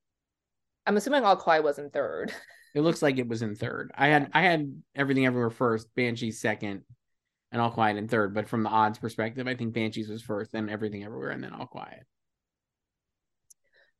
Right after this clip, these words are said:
Speaker 1: So the first, um, award they gave out at bafta was Adapted Screenplay.
Speaker 2: Yes.
Speaker 1: And All Quiet won that. So I just kinda had shades of Coda winning Adapted Screenplay last year,
Speaker 2: Mm-hmm.
Speaker 1: which was like, whoa. <laughs>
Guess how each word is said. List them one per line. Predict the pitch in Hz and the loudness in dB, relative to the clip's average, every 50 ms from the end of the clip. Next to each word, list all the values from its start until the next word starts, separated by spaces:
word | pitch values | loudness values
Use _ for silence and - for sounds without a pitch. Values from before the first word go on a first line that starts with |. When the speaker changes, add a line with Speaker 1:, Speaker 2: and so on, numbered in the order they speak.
| _ _ | _ _
Speaker 1:
So | - 277 - | 2 4 6
the | - 320 | 6 6
first, | - - 220 226 277 320 - - - - - - | 4 6 6 6 6 4 2 -6 -16 -14 -6 -2
um, | 185 175 170 165 160 156 147 151 180 - | 0 0 0 0 -2 -6 -10 -12 -6 -4
award | 175 170 160 160 160 160 160 160 160 - _ | -4 -2 0 2 4 4 4 2 0 -6 _
they | 180 160 | -8 -4
gave | - 180 160 143 | -2 -2 0 0
out | 135 131 110 - - | 0 -2 -4 -6 -8
at | - - - _ - | -10 -10 -12 _ -6
bafta | 165 160 160 | -6 -4 -4
was | 160 156 143 123 - - | -2 -4 -4 -6 -6 -10
Adapted | - 160 160 151 143 - 160 - | -6 -4 -4 -6 -4 -6 -10 -10
Screenplay. | - - 151 151 160 202 190 190 190 202 208 214 220 - _ _ | -10 -10 -12 -10 -6 -4 -2 -2 -2 -4 -6 -8 -12 -14 _ _
Speaker 2:
Yes. | 135 120 - - - - - _ _ _ _ _ | -4 -4 -4 -6 -10 -18 -20 _ _ _ _ _
Speaker 1:
And | 170 165 | -4 -2
All | 165 165 | -2 -2
Quiet | 165 - - 143 147 147 175 | -2 0 2 2 2 2 0
won | 196 196 | 0 0
that. | 202 202 202 196 - | 0 0 0 0 0
So | 190 - | 0 2
I | 143 165 | 2 2
just | 160 170 165 - - _ _ _ _ _ _ _ _ _ _ - | 2 0 -4 -6 -10 _ _ _ _ _ _ _ _ _ _ -4
kinda | - 202 196 190 185 | 0 2 2 2 4
had | 190 185 180 | 2 0 0
shades | - - - 160 156 240 254 165 - - - | 0 2 4 4 6 4 4 0 -6 -14 -8
of | - - 175 170 165 160 151 - - _ _ _ _ _ _ _ _ _ _ _ - | 2 4 6 6 6 4 2 -2 -6 _ _ _ _ _ _ _ _ _ _ _ -16
Coda | - - 170 165 160 170 175 | -6 0 2 2 4 4 2
winning | 180 185 185 185 185 185 | 2 0 0 0 0 0
Adapted | 180 180 190 175 170 - 180 180 | 0 2 2 2 2 2 -2 -4
Screenplay | - - 190 185 185 190 180 | -4 -4 -4 -2 -2 -2 0
last | 180 180 175 175 - | 2 4 2 2 0
year, | 180 165 | -2 -4
Speaker 2:
Mm-hmm. | 147 | -4
Speaker 1:
which | 143 - | -4 -4
was | 139 147 - | -6 -8 -6
like, | 143 143 143 | -6 -6 -6
whoa. | - 143 123 139 - 143 147 143 - - - - - - _ _ _ _ - | -8 -6 -2 -2 -2 -2 -4 -6 -8 -8 -8 -8 -12 -20 _ _ _ _ -8
<laughs> | 233 | -8